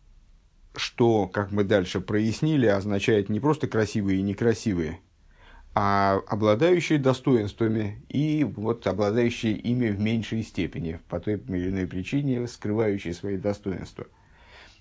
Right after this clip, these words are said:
Под «ноис» подразумевается именно, э, полный круг достоинств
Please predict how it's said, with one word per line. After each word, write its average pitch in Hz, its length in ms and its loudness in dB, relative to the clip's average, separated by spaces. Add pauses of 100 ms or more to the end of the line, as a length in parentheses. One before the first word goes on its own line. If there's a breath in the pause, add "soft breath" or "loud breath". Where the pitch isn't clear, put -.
(160)
Под 101 260 4
«ноис» 107 680 2
подразумевается 95 960 0
именно, 90 720 -4 (500 soft breath)
э, 85 600 -4 (300)
полный 117 420 4
круг 139 300 0
достоинств - 720 -4